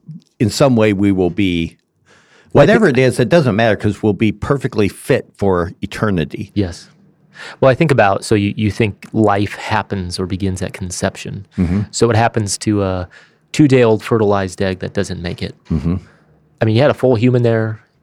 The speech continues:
Speaker 2: or the
Speaker 1: Mm-hmm.
Speaker 2: image of God.
Speaker 1: Mm-hmm.
Speaker 2: It was just
Speaker 1: Mm-hmm.
Speaker 2: about as least developed as it could be. <laughs>
Speaker 1: Yeah.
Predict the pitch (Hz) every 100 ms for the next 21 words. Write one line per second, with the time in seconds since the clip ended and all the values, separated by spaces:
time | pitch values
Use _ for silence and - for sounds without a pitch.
0 | 98 107 113 110 104 104 98 98 98 95
1 | 120 107 98 107 - - _ _ _ _
2 | _ 92 - 107 101 87 101 113 - 90
3 | 101 113 101 101 90 98 - - - -
4 | 160 - - 127 131